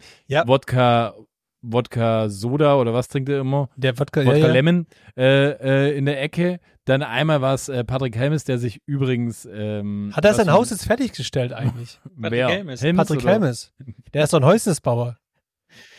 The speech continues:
Speaker 2: Ich weiß
Speaker 3: Da gab's ein
Speaker 2: nicht.
Speaker 3: Problem
Speaker 2: Keine
Speaker 3: mit der
Speaker 2: Ahnung,
Speaker 3: Dämmung,
Speaker 2: warum
Speaker 3: habe
Speaker 2: das
Speaker 3: ich
Speaker 2: die Geschichte
Speaker 3: gelesen.
Speaker 2: dahinter
Speaker 1: Also kennst du es nicht?
Speaker 3: Die Dämmung und beim Pool war auch ein
Speaker 1: <laughs> Ja.
Speaker 3: Problem.
Speaker 1: Ja.
Speaker 3: War undicht oder so.
Speaker 1: Ja, die hätten dann, die hätten, die hätten dann noch eine Schneise ziehen müssen um das Regenwasser. Für alle, die es nicht wissen,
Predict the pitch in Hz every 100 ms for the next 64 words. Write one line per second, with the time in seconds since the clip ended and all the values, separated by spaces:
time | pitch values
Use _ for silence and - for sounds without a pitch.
0 | - 127 113 113 151 190 214 - 156 180
1 | 208 180 151 175 233 175 127 123 127 -
2 | 127 127 127 120 101 101 101 139 208 208
3 | 175 208 247 - 147 220 214 185 170 156
4 | - 208 226 143 139 160 202 120 196 180
5 | 123 127 127 127 147 139 165 175 - 139
6 | 160 190 135 - 120 123 127 123 _ _
7 | _ _ _ _ _ _ _ _ _ -
8 | 120 147 147 127 147 160 143 147 180 143
9 | 156 208 190 165 - 151 196 202 - 151
10 | 131 123 143 117 - 139 180 117 113 117
11 | 110 _ _ - 143 175 170 160 170 -
12 | 175 - 214